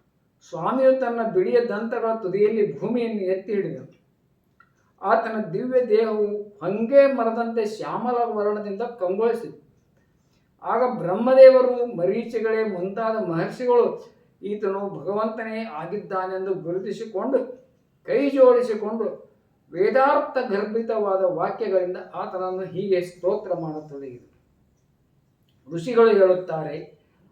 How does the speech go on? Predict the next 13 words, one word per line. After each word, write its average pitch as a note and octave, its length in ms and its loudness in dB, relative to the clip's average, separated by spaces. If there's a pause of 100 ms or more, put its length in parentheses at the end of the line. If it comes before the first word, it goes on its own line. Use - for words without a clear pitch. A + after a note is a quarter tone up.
(220)
ಅಜೀತ B3 460 2
ಮೂರ್ತಿಯಾದ G#3+ 800 -2
ಭಗವಂತ, F#3+ 420 -4 (380)
ನಿನಗೆ F3+ 320 -4
ಜಯವಾಗಲಿ, C#3+ 960 -4
ಜಯವಾಗಲಿ. E3 800 -2 (340)
ಎಲ್ಲರನ್ನೂ C4 880 2
ಜಯಿಸಿದವನು, F#3+ 1040 -2 (240)
ಯಾರಿಗೂ C4 1000 0 (240)
ಸೋಲದವನು G#3 540 2
ನೀನು. F3+ 480 -4 (760)
ಓ G3+ 140 4
ಯಜ್ಞಪತಿಯೇ, F#3 1000 0